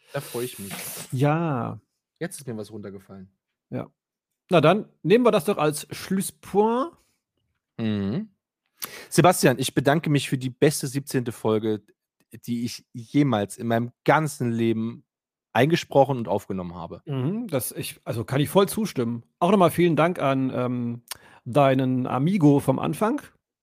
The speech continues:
Speaker 2: ne?
Speaker 1: Sascha, mhm. Liebe
Speaker 2: Genau.
Speaker 1: Grüße nochmal.
Speaker 2: Ja, Sascha, liebe Grüße. Kussi
Speaker 1: Lecke
Speaker 2: aufs
Speaker 1: deine
Speaker 2: Auge.
Speaker 1: Augen.
Speaker 2: Mm, ja, ich lecke mit. Ja, dann, äh, dem, äh, der werten Hörerschaft wünsch ich, wünschen wir wahrscheinlich auch du, ne, einen
Speaker 1: Natürlich.
Speaker 2: wunderschönen Sonntag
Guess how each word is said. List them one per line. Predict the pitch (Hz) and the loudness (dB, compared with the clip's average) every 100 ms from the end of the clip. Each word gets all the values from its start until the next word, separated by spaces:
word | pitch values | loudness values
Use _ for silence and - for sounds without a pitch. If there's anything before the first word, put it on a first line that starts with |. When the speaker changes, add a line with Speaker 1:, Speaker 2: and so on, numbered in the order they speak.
| _ | _
Speaker 2:
ne? | - 240 - | -6 -6 -6
Speaker 1:
Sascha, | - 143 107 135 - | -2 0 0 -2 -2
mhm. | 107 131 | -8 -6
Liebe | 127 120 | -2 0
Speaker 2:
Genau. | 123 | 2
Speaker 1:
Grüße | 127 131 | 4 6
nochmal. | 139 143 202 - _ - | 6 4 2 0 _ 0
Speaker 2:
Ja, | 139 139 | 4 4
Sascha, | 131 117 | 2 0
liebe | 123 147 180 147 | 0 2 2 0
Grüße. | 131 135 - 131 127 | -2 -4 -2 -4 -4
Kussi | 160 147 | 0 2
Speaker 1:
Lecke | 127 | 4
Speaker 2:
aufs | 113 | 6
Speaker 1:
deine | 117 110 | 6 8
Speaker 2:
Auge. | 117 180 | 6 6
Speaker 1:
Augen. | 170 117 131 165 160 127 | 2 -2 -2 2 2 2
Speaker 2:
Mm, | |
ja, | 120 127 135 113 | 2 4 4 2
ich | 110 | -2
lecke | 123 123 | -4 -4
mit. | 127 - - - - - - - - _ _ _ _ - | -6 -8 -14 -20 -16 -14 -14 -16 -20 _ _ _ _ 4
Ja, | 254 165 127 | 8 10 8
dann, | 143 160 165 | 8 6 6
äh, | 165 151 147 - | 6 6 4 0
dem, | 131 156 156 147 | -2 0 0 0
äh, | 147 139 131 131 131 | 0 0 0 -2 -2
der | 139 | -4
werten | 151 151 | -4 -4
Hörerschaft | 117 139 170 233 277 - - - _ _ | -4 -4 -4 -2 -4 -6 -18 -20 _ _
wünsch | 151 151 - - - | -4 -4 -6 -14 -10
ich, | 233 - - | -10 -10 -8
wünschen | 131 127 123 | -8 -6 -6
wir | 120 135 | -6 -6
wahrscheinlich | 113 127 113 | -6 -6 -6
auch | 101 - | -10 -8
du, | 175 | -6
ne, | 175 160 | -4 -4
einen | 131 131 127 127 123 | -2 0 0 -2 -2
Speaker 1:
Natürlich. | 117 | 0
Speaker 2:
wunderschönen | 214 339 339 269 247 - 220 208 202 190 180 175 | 0 2 6 4 4 0 2 4 4 2 0 -2
Sonntag | 113 127 120 120 113 - 143 160 196 311 - - | 2 2 2 0 -4 -2 0 0 0 -2 -6 -18